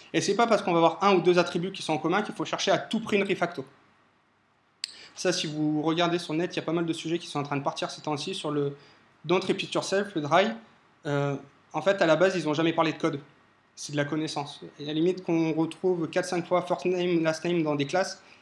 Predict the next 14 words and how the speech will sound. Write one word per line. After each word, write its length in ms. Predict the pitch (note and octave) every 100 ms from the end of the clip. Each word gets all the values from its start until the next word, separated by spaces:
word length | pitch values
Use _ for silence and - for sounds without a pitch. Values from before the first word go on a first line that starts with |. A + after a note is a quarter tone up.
| _ -
c'est 260 | - C#3+
pas 240 | - F3 F3
très 320 | - - D#3
grave 300 | D3+ F#3 G3
si 200 | - E3
ça 180 | - D3
a 60 |
un 40 | D3
sens 560 | - F#3+ G#3+ - -
dans 80 | D3+
le 60 | D3
contexte 400 | E3 D3+ E3+ D#3+
de 60 |
l'application. 400 | D#3 D3 - C#3